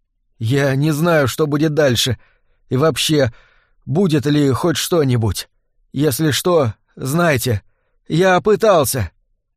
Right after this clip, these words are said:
Юноша выключил диктофон и спрятал мобильник в карман.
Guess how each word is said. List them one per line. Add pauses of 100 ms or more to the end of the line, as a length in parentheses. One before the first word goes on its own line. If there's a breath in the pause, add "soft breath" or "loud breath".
(360)
Юноша
выключил
диктофон (420 soft breath)
и
спрятал
мобильник
в
карман.